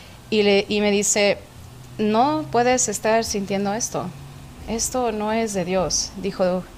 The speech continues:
"Más porque tú quieres ser obrera y quieres servirle a, al apóstol de Dios", que en ese entonces era Samuel.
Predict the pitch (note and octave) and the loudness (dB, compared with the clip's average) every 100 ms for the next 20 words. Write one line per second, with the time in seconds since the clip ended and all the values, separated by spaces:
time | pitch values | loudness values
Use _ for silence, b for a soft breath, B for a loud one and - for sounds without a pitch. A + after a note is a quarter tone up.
0 | - G3 G3 G#3 C4 D#4+ - B3 A3 G3+ | -6 -2 0 2 2 0 -2 -2 -2 -2
1 | A3 G#3+ A#3 A#3 A3+ A3 G#3 F3 E3+ G#3 | -4 -2 -2 -2 -2 -2 0 0 0 2
2 | A#3 F3 - G3 G#3 G#3 F3+ E3+ G3+ A3 | 2 2 0 0 0 -2 -2 -2 -2 0
3 | G3 E3+ D#3 D3+ B B B F3+ F3+ - | 2 2 2 -2 B B B 0 0 0
4 | F#3+ - G#3 E3+ F3 C4+ - F#3 F3 E3 | -2 -2 0 0 2 0 0 0 0 0
5 | F3 F3 E3+ F#3 F3 E3+ - D#3+ E3+ G3+ | -2 -2 -2 -2 -2 0 0 0 2 2